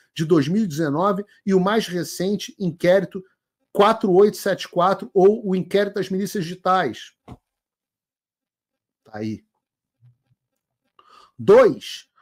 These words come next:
o Departamento de Estado acredita que o governo do Brasil está mantendo seus compromissos com a promoção da liberdade de expressão? Três, o Departamento de Estado pretende incluir a discussão sobre as ações do ministro Alexandre de Moraes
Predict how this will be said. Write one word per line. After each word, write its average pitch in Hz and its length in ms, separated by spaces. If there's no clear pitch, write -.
o 202 100
Departamento 233 680
de 196 80
Estado 202 360
acredita 175 360
que - 100
o 180 40
governo 180 280
do 165 80
Brasil 147 280
está - 160
mantendo 165 420
seus 156 200
compromissos 165 500
com - 100
a 147 60
promoção 156 400
da 151 80
liberdade 135 400
de - 60
expressão? 165 520
Três, 202 640
o 175 120
Departamento 254 680
de - 80
Estado 175 340
pretende 190 580
incluir 180 340
a 196 60
discussão 170 560
sobre 170 260
as 147 80
ações 156 460
do 165 80
ministro 175 320
Alexandre 160 300
de 160 60
Moraes 147 360